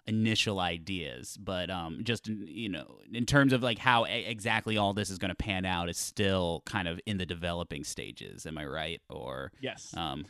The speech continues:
Speaker 1: cool.
Speaker 2: Yeah,
Speaker 1: But, but those
Speaker 2: so
Speaker 1: are the ones that we, you can look forward to definitely you'll be diving into first.
Speaker 2: Oh, one hundred percent. Like, those are the ones that we'll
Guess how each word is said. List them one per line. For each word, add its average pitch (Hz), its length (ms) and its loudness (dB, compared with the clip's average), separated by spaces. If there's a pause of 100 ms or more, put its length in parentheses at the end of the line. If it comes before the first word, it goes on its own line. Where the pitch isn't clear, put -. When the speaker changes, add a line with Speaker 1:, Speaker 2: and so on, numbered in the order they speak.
Speaker 1:
cool. 65 260 -8
Speaker 2:
Yeah, 123 180 4
Speaker 1:
But, 131 80 4
but 143 120 6
those 147 200 10
Speaker 2:
so 156 60 10
Speaker 1:
are 147 60 10
the 139 80 8
ones 127 260 8
that 120 100 4
we, 117 120 4
you 113 280 2
can 107 240 0
look 107 140 2
forward 104 280 0
to 101 80 -4
definitely 95 680 -2
you'll 90 420 -2
be 90 160 -6
diving 82 400 -6
into 78 540 -6
first. - 520 -10
Speaker 2:
Oh, 156 220 4
one 170 260 2
hundred 170 220 2
percent. 135 360 -4
Like, 127 160 -6
those 165 240 0
are 180 60 2
the 180 100 -2
ones 165 380 0
that 147 200 -2
we'll 139 460 -2